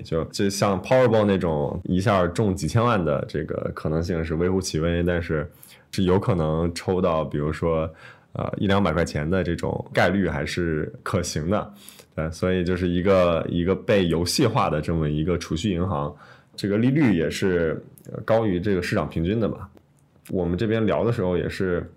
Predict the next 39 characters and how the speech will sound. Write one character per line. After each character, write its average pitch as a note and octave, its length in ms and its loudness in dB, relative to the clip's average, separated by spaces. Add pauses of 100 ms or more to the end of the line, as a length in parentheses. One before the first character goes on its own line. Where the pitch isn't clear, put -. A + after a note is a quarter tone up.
有 E2 140 0
一 E2 60 -2
些 G#2 180 0
争 A#2+ 240 0
议 A2+ 120 0
吧， D2+ 200 -4
就 D2+ 80 -2
是 D#2 120 -2
他 G2+ 120 -2
们 D#2+ 400 0
声 B2+ 140 2
称 C3+ 160 2
自 B2 100 0
己 F2 120 0
的 - 120 -6 (120)
利 G#2 140 2
率 G2+ 200 2
是 E2 320 -2
市 - 160 -4
场 E2 120 0
上 D#2+ 60 -2
最 G2 160 -2
好 - 200 -4
的， - 120 -6
但 E2+ 160 0
其 F2 160 -4
实 F#2 240 0 (380)
跟 F#2 380 0
那 F2+ 120 0
个， - 440 -4 (100)
呃， - 200 -6
大 G2 140 0
银 F2+ 160 -2
行， D#2+ 300 -2
你 - 60 -2
像 D#2 280 -2
Goldman F2+ 300 0
这 D#2+ 100 -2
些， D#2+ 320 -2